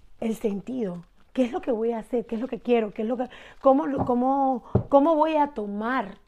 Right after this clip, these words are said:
el camino? Y en, hay momentos en que la muerte nos viene a dar ese, ese, ese privilegio. Nos viene a decir,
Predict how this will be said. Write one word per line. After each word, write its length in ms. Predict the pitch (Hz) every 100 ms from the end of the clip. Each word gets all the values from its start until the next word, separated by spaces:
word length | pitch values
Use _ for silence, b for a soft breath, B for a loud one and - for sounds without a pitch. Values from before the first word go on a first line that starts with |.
| -
el 160 | 202 196
camino? 540 | 196 208 240 180 175 b b b b b b _ -
Y 140 | 214
en, 140 | 202 -
hay 140 | 226
momentos 540 | 214 220 240 233 196 208
en 180 | 196 180
que 120 | 185
la 100 | 180
muerte 400 | 214 269 254 202
nos 160 | 190
viene 320 | 196 226 254 302
a 140 | 233 196
dar 240 | 190 208 - -
ese, 400 | 247 233 277 269 B B B
ese, 480 | 233 226 - 277 285
ese 220 | 269 254
privilegio. 640 | - 269 220 202 190 - 196
Nos 160 | 185
viene 220 | 208 220 233
a 60 |
decir, 520 | 220 - - 285 339